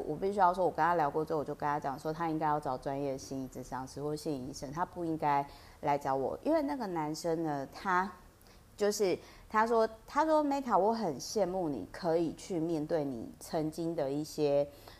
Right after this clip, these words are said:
很难过的情绪，并且你，你敢在直播上表达出来。不是我不，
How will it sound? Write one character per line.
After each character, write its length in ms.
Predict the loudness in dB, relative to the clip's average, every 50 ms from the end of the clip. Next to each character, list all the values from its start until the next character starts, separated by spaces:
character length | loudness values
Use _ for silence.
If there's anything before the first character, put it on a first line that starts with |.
| -20 -20 -8
很 420 | -2 0 0 2 0 0 -4 -6 -8 -12 -14 -4
难 260 | 0 2 2 2 2 2
过 240 | 4 4 4 4
的 100 | 4 2
情 320 | 0 -2 -4 -6 -4 -4 -4
绪， 240 | -6 -4 -4 -4 -4
并 220 | -4 -4 -4 -4
且 200 | -4 -4 -4 -4
你， 280 | -4 -4 -4 -6 -6 -6 -6
你 240 | -4 -4 -4 -4 -6 -6
敢 200 | -4 -4 -4 -4 -2
在 200 | 2 4 4 4
直 220 | 2 0 -4 -10
播 240 | -6 -2 -2 0 0
上 260 | 0 0 -2 -2 -2 -2
表 200 | -4 -6 -6 -6
达 180 | -6 -8 -8 -8
出 200 | -8 -6 -2 0
来。 160 | 0 0 -2 -4 -10 -18 -18 -18 -4
不 140 | 0 2 2
是 160 | 4 4 6
我 160 | 6 6 6 4
不， 200 | 2 -2 -6